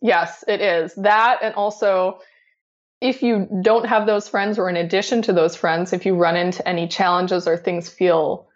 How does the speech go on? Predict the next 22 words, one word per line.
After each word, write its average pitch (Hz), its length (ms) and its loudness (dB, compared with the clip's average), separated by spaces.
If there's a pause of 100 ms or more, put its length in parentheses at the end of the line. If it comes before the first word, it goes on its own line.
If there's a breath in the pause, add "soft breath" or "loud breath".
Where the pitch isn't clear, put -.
(120)
strange 233 640 0
with 185 160 -2
breastfeeding, 165 720 0 (540 loud breath)
hopefully 208 720 2
while 190 260 2
you're 185 120 0
pregnant, 185 640 -2
you 196 160 -2
have 180 220 -2
connected 190 640 -2
with 175 240 0
a 175 60 4
local 175 500 2
lactation 175 560 -2
consultant 226 680 0 (260)
that 175 140 2
you 196 100 0
can 214 160 -4
contact - 800 0
and 190 160 -2
get 190 140 2
help. - 380 0